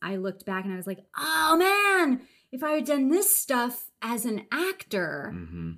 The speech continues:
Speaker 1: And so I started turning around going, "Hey guys, do more of this stuff."
Speaker 2: <laughs>
Speaker 1: You
Speaker 2: "Do
Speaker 1: know,
Speaker 2: this
Speaker 1: like,
Speaker 2: stuff,
Speaker 1: here's
Speaker 2: guys.
Speaker 1: some stuff.
Speaker 2: I, I figured
Speaker 1: Yeah,
Speaker 2: some
Speaker 1: I figured
Speaker 2: things
Speaker 1: some
Speaker 2: out."
Speaker 1: things out. Yeah.
Speaker 2: But that,
Speaker 1: And
Speaker 2: and that's amazing that you share that. Like, there's, you know, there's people that I think withhold that they, they realize something and like,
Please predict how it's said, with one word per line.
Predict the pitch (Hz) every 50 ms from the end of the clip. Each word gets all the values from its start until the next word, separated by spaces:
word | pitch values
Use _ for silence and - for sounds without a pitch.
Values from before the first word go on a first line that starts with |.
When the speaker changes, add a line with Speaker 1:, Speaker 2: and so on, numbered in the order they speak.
| - _ _ -
Speaker 1:
And | - 190
so | - 214
I | 214
started | 214 - 240 226 220 196 -
turning | - 254 220 208 202
around | 190 185 190 190 190
going, | 175 180 170 175
"Hey | 220 254 302 370
guys, | 285 285 214 202 233 240 247 - - - _ _ _ _ _ _ _ _ -
do | 285 302
more | 285 269 262
of | 220
this | 208 254 254 -
stuff." | - 123 - - 196 - -
Speaker 2:
<laughs> | 220 -
Speaker 1:
You | - 302
Speaker 2:
"Do | 285 -
Speaker 1:
know, | -
Speaker 2:
this | - 208 -
Speaker 1:
like, | -
Speaker 2:
stuff, | 175 151 -
Speaker 1:
here's | 320 311 302
Speaker 2:
guys. | -
Speaker 1:
some | - 262 -
stuff. | - - 143 - - - -
Speaker 2:
I, | 151
I |
figured | 143 - 190 180 160 -
Speaker 1:
Yeah, | 277
Speaker 2:
some | 208 170 147
Speaker 1:
I |
figured | - - 165 170
Speaker 2:
things | 170 147
Speaker 1:
some | - 151 175
Speaker 2:
out." | 190 -
Speaker 1:
things | - 285 -
out. | 294 294 247 190 185 - - - - - - - - - _ -
Yeah. | - 226 - - - - _ _ _ _ -
Speaker 2:
But | -
that, | 180 214
Speaker 1:
And | 208 208 180
Speaker 2:
and | 180 185
that's | 226 220 -
amazing | 220 202 220 247 208 165
that | 147 131
you | 127 127
share | - - 165 190 190 139
that. | - - - - - -
Like, | - 131 127 123 - -
there's, | 147 135 143 131 127 -
you | 131 135 127
know, | 127 117 113
there's | 110 117 110 -
people | - - 143 135 139 143 135
that | 120 113
I | 107
think | 104 123 113 104 - -
withhold | 101 113 110 107 - - 110 110 113 107
that | 107 101 101 -
they, | 98 98 104
they | 65 78 104
realize | 104 101 101 110 113 110 110 107 107 104
something | - 110 101 101 107 101 98 98
and | 95 95
like, | 98 87